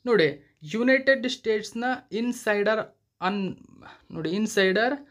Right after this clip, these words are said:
ಆನ್‌ಲೈನ್ ಮ್ಯಾಗಝಿನ್‌ಗಾಗಿ ಕೆಲಸ ಮಾಡುತ್ತಿರುವ ಬಾಂಗ್ಲಾದೇಶದ ಮೂಲದ ಫೈಮಿದಾ ಅಜೀಮ್ ಎರಡು ಸಾವಿರದ ಇಪ್ಪತ್ತೆರಡರ ಪುಲಿಟ್ಜರ್ ಪ್ರಶಸ್ತಿಗೆ ಆಯ್ಕೆಯಾಗಿದ್ದಾರೆ. ಉಯ್ಗರ್ಗಳ ಚೀನಿ ದಬ್ಬಾಳಿಕೆಯ ಕುರಿತಾದ ಕೆಲಸಕ್ಕಾಗಿ ಆಯ್ಕೆಯಾದ ಇನ್ಸೈಡರ್ನ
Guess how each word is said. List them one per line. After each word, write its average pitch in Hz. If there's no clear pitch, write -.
ಆನ್‌ಲೈನ್ 208
ಮ್ಯಾಗಝಿನ್‌ಗಾಗಿ 165
ಕೆಲಸ 196
ಮಾಡುತ್ತಿರುವ 160
ಬಾಂಗ್ಲಾದೇಶದ 180
ಮೂಲದ 170
ಫೈಮಿದಾ 220
ಅಜೀಮ್ 185
ಎರಡು 160
ಸಾವಿರದ 160
ಇಪ್ಪತ್ತೆರಡರ 165
ಪುಲಿಟ್ಜರ್ 220
ಪ್ರಶಸ್ತಿಗೆ 170
ಆಯ್ಕೆಯಾಗಿದ್ದಾರೆ. 151
ಉಯ್ಗರ್ಗಳ 202
ಚೀನಿ 208
ದಬ್ಬಾಳಿಕೆಯ 165
ಕುರಿತಾದ 156
ಕೆಲಸಕ್ಕಾಗಿ 160
ಆಯ್ಕೆಯಾದ 156
ಇನ್ಸೈಡರ್ನ 180